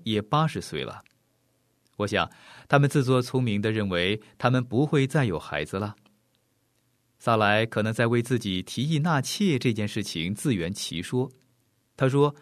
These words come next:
：“我想，可能是神让我这样来做的，因为这是目前的习俗嘛。”没错，那是当时的习俗，但是那与神的公义跟旨意是违背的。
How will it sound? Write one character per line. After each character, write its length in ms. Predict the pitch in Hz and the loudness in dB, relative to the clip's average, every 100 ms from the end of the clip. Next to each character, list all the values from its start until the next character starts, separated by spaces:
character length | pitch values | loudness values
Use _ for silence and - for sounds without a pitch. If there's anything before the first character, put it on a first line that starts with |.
| - _ _ _ _ | -20 _ _ _ _
：“我 140 | 107 104 | -2 2
想， 260 | 101 92 - - | 2 0 -6 -6
可 160 | - 151 | 2 4
能 120 | 185 | 4
是 160 | 190 165 | 2 0
神 340 | - 107 139 | 0 0 2
让 220 | 196 185 | 2 2
我 120 | 107 | 0
这 120 | - 107 | -2 -6
样 100 | 76 | -6
来 140 | 62 | -10
做 240 | - 69 | -10 -10
的， 220 | - - - _ _ - | -10 -16 -20 _ _ 2
因 180 | 202 | 4
为 80 | 214 | 6
这 120 | 185 | 4
是 140 | 156 165 | 4 4
目 240 | 185 196 | 4 2
前 160 | - 107 | 2 -2
的 80 | 117 | -2
习 240 | - 92 | -4 -8
俗 180 | - 76 | -6 -6
嘛。” 260 | 117 101 _ _ _ _ _ _ _ _ _ _ _ _ _ _ - | -6 -8 _ _ _ _ _ _ _ _ _ _ _ _ _ _ -8
没 120 | 95 | -6
错， 280 | 92 95 82 - - - - 147 | -4 -4 -4 -10 -20 -20 -6 0
那 120 | 135 | 2
是 380 | 139 131 135 131 | 2 4 4 4
当 200 | 147 147 | 2 2
时 160 | 113 | 0
的 80 | 107 | -2
习 220 | - 92 | -2 -6
俗， 420 | - 76 76 95 _ _ _ | -6 -8 -6 -6 _ _ _
但 160 | - 156 | 0 0
是 240 | 147 151 143 - - | 2 -2 -2 -6 2
那 260 | 220 196 | 4 4
与 160 | 143 127 | 4 2
神 180 | 123 127 | 0 -2
的 80 | |
公 320 | 139 208 220 214 | 0 0 2 4
义 140 | 156 | 2
跟 240 | 156 156 | 2 0
旨 240 | 156 104 123 | 0 -2 0
意 160 | 180 | 0
是 140 | 139 110 | 0 -2
违 200 | 82 80 | -4 -4
背 240 | 107 82 | -4 -6
的。 200 | - - | -8 -14